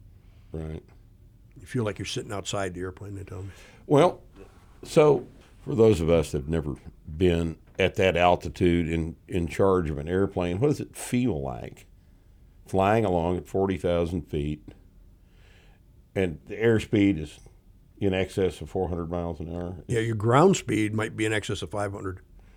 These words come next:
Speaker 1: Right.
Speaker 2: There, 'cause the higher you go, the higher your true airspeed. The higher your true airspeed,
Speaker 1: Right.
Speaker 2: the higher your ground speed.
Speaker 1: Right.
Speaker 2: So,
Speaker 1: So are you aware of movement?
Speaker 2: There's very little sensation of speed,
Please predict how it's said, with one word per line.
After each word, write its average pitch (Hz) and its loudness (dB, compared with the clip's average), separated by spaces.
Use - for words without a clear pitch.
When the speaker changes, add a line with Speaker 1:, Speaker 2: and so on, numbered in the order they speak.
Speaker 1:
Right. 76 -6
Speaker 2:
There, 92 -10
'cause 98 -10
the 107 -4
higher 139 6
you 117 4
go, 131 4
the 120 4
higher 117 0
your 104 -4
true 170 0
airspeed. 98 -4
The 104 -4
higher 117 -2
your 98 -6
true 170 -4
airspeed, 104 -2
Speaker 1:
Right. 107 -4
Speaker 2:
the 104 -2
higher 107 -4
your 95 -12
ground 120 -6
speed. 127 -16
Speaker 1:
Right. 82 -12
Speaker 2:
So, 87 -10
Speaker 1:
So - 6
are 117 4
you 104 2
aware 110 4
of 78 0
movement? 92 -4
Speaker 2:
There's 131 6
very 147 8
little 135 6
sensation 110 0
of 98 -6
speed, - -12